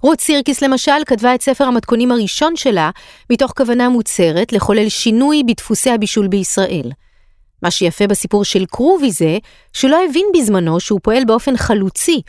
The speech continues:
ומייצר תשתית למטבח הישראלי. הוא פשוט עושה, בשם החיפוש אחר המצוינות והמקצועיות, אבל אייל שני הוא ממשיך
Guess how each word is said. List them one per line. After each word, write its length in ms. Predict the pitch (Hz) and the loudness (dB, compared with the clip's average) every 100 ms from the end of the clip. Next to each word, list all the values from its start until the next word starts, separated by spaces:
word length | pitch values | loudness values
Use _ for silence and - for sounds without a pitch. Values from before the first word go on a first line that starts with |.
| - - - 196 | -14 -20 -8 0
ומייצר 400 | 185 180 - 208 | 2 2 0 0
תשתית 520 | 220 - - 190 - | 0 -4 -2 -2 0
למטבח 440 | 156 156 185 - | -2 0 0 0
הישראלי. 600 | 180 160 - 160 170 220 151 _ _ _ _ _ _ _ | -2 -2 -2 -2 0 -2 -6 _ _ _ _ _ _ _
הוא 100 | 285 | -2
פשוט 360 | 294 - 403 - | 0 2 0 0
עושה, 440 | - 277 - 294 196 - _ _ - | -2 0 0 0 -2 -6 _ _ -2
בשם 260 | 202 254 | 0 2
החיפוש 460 | 262 254 - 311 - | 0 -2 0 0 0
אחר 180 | 247 254 | 0 0
המצוינות 720 | 240 240 - 226 208 277 240 | 0 0 0 2 2 0 0
והמקצועיות, 840 | 226 196 - 220 202 269 320 - - - _ _ _ | 0 0 -2 -2 0 0 -2 -6 -20 -20 _ _ _
אבל 160 | 165 160 | -4 -2
אייל 300 | 156 165 180 | 0 0 -2
שני 400 | - 196 247 311 | -2 -2 0 2
הוא 140 | 240 | 2
ממשיך 440 | 214 202 - 330 | 2 0 0 0